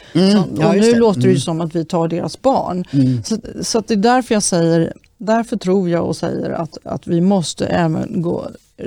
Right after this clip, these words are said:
Speaker 2: hela familjerna måste förstå att det här är inte accepterat i Sverige.
Speaker 1: Mm.
Speaker 2: Och jag tror att det kan bli, eh,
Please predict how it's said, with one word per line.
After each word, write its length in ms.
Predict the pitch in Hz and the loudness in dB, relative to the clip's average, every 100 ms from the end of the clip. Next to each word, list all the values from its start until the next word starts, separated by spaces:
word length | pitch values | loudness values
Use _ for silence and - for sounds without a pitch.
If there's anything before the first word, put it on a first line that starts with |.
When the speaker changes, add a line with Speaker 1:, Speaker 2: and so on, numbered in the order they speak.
| 180 - - | -8 -8 -4
Speaker 2:
hela 400 | 185 196 185 185 | 0 0 0 -4
familjerna 520 | 175 170 160 170 165 | -6 -8 -8 -8 -8
måste 320 | 170 - 180 | -8 -10 -12
förstå 300 | 185 - - | -12 -10 -10
att 160 | - - | -8 -6
det 80 | |
här 240 | 156 165 160 | -2 -2 -2
är 40 | |
inte 240 | 185 180 - | -4 -6 -8
accepterat 600 | - - 220 202 160 - | -10 -8 -4 -4 -4 -10
i 60 | - | -14
Sverige. 300 | - - - _ _ _ _ _ _ _ _ _ | -14 -16 -18 _ _ _ _ _ _ _ _ _
Speaker 1:
Mm. 120 | 165 | 2
Speaker 2:
Och 60 | 147 247 | 4 4
jag 240 | 214 170 170 | 2 2 0
tror 160 | 440 453 | -2 0
att 80 | |
det 100 | 254 | 0
kan 200 | 233 208 | 0 0
bli, 260 | 175 175 | 0 0
eh, 100 | 165 | 0